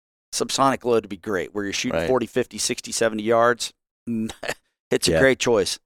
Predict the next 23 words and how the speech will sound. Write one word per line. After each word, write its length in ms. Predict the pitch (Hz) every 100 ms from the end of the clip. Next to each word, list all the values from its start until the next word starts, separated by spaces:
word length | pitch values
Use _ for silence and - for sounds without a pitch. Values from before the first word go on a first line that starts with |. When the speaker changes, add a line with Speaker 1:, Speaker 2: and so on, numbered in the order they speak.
| -
Speaker 3:
Yeah, 180 | 92
I 100 | 95
mean, 140 | 110 113
these 180 | 120 -
things 300 | 117 104 -
obviously 440 | 92 92 - 92 87 _
below 220 | 104 95
the 80 | 87
speed 240 | - 101 85
of 60 |
sound, 340 | - 87 80 80
so 140 | 82
they 80 | 82
kinda 240 | - 87
sink 260 | - 87 78
like 160 | 80
a 60 | -
stone 340 | - 95 87
once 240 | 87 82 -
they 220 | 80 78 - -
leave 180 | 92
the 80 | 80
muzzle. 380 | 80 101 90 -